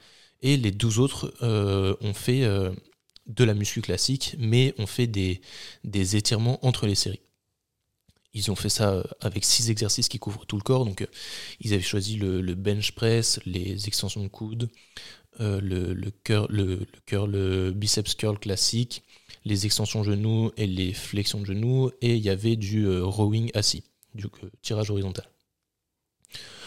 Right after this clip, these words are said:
Donc, ils ont fait un quatre fois, euh, huit à douze reps avec une minute trente de, de récupération, ce qui est plutôt classique, hein, comme, euh, comme protocole, euh, de musculation. Et, euh, les étirements qu'ils faisaient, c'était, euh, des étirements de trente secondes entre chaque série.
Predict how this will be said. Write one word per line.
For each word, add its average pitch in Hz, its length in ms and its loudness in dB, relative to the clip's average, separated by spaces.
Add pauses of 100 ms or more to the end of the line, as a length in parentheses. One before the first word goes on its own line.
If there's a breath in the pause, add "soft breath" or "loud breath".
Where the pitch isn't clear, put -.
(160 loud breath)
Donc, 110 140 0
ils 107 100 2
ont 92 40 0
fait - 120 -2
un 92 80 -2
quatre - 260 -2
fois, 101 200 2
euh, 92 240 2
huit 95 260 -4
à 92 80 0
douze 95 180 -6
reps 101 300 0
avec 90 220 -2
une 98 80 -4
minute 92 140 -4
trente 101 180 -2
de, 92 160 -4
de 92 120 -4
récupération, 92 540 -2 (360 loud breath)
ce - 100 -6
qui 113 100 0
est 104 100 -4 (420)
plutôt 120 300 2
classique, 110 520 0
hein, 120 100 -2
comme, 98 240 -4
euh, 92 160 -4
comme 98 180 -2
protocole, 101 580 -2
euh, 92 160 -2
de 95 120 -8
musculation. 90 600 -6 (800 soft breath)
Et, 117 180 6
euh, 95 260 6
les 95 220 4
étirements 127 260 2
qu'ils 101 160 -2
faisaient, 110 160 0
c'était, 120 440 2
euh, 101 40 0
des 95 140 -2
étirements 117 260 0
de - 60 -2
trente - 320 0
secondes 120 340 2
entre 92 240 -4
chaque - 280 0
série. 95 280 0